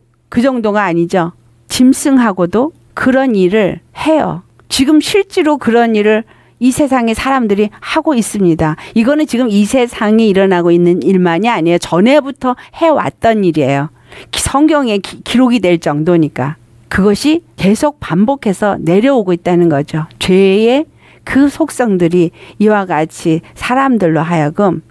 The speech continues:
그 상실한 마음대로 하나님을 그 마음에 두기를 싫어하고, 그와 같은 죄악 가운데 있어서 불의와 추악과 탐욕과 악의가 가득하고, 시기와 살인과 분쟁과 사기와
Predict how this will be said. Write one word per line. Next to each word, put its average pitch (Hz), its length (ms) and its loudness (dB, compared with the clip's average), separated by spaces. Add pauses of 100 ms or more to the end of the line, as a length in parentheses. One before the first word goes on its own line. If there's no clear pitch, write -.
(100)
그 233 240 0
상실한 233 560 0
마음대로 156 760 0 (300)
하나님을 240 720 2
그 - 140 -4
마음에 165 540 2
두기를 220 560 0 (200)
싫어하고, 190 1000 -4 (340)
그와 180 260 0
같은 151 400 -6
죄악 214 380 -2
가운데 160 580 -2 (300)
있어서 147 560 -4 (180)
불의와 156 640 0 (120)
추악과 - 680 -4 (140)
탐욕과 190 760 0 (340)
악의가 180 500 -4
가득하고, 170 680 -6
시기와 170 720 -2
살인과 226 600 -2
분쟁과 196 680 0
사기와 180 580 -4